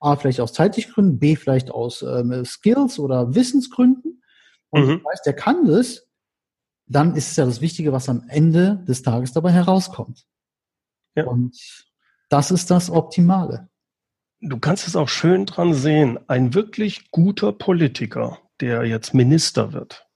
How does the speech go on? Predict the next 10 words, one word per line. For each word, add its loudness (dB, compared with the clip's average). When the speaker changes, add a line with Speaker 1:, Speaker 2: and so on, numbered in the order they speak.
Speaker 2:
Ich -12
rede 4
von 0
guten, -2
nicht -6
von -4
schlechten. -10
Ein -6
guter 0
Minister, 0